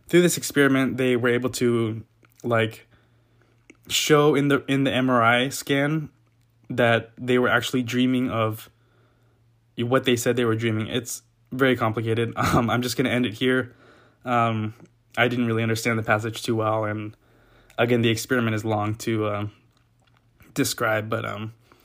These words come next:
I hope you took something away from this podcast. I hope you learned about, you know, Sigmund Freud and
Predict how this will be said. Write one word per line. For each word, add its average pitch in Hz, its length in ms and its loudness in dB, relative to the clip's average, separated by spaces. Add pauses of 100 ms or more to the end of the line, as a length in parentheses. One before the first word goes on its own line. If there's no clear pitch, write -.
(800)
I 131 60 4
hope 175 160 4
you 175 80 2
took 156 160 2
something 139 240 2
away 127 160 6
from 120 140 -2
this 113 100 -2
podcast. 113 540 2
I 120 80 2
hope 117 160 -2
you 113 40 -4
learned 113 200 2
about, 107 360 0 (380)
you 123 80 0
know, 110 80 -2
Sigmund 117 340 -2
Freud 113 460 2
and 107 300 -6